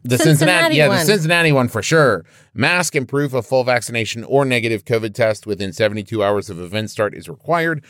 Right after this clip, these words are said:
Speaker 1: Plus, don't forget to pre-order Taz Eleventh Hour, uh, over at the adventure zone comic dot com. What else, Teresa?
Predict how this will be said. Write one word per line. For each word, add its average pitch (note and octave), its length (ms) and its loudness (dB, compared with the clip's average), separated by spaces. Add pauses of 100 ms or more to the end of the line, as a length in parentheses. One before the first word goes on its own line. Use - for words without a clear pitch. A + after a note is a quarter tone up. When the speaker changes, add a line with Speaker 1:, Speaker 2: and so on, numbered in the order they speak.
(360)
Speaker 1:
Plus, G#3+ 320 0
don't E3+ 160 -2
forget D3 240 -6
to B2 60 -18
pre-order C3+ 440 -2
Taz C3+ 460 -4
Eleventh G2+ 500 -4
Hour, B2 480 0 (300)
uh, G2 300 4
over G2+ 260 0
at F2 200 -8
the A#2+ 280 0
adventure A2+ 460 -4
zone G2+ 260 -4
comic F2 400 -8
dot - 260 -4
com. B1 400 -14
What - 160 0
else, B2 160 -2
Teresa? B2 440 -10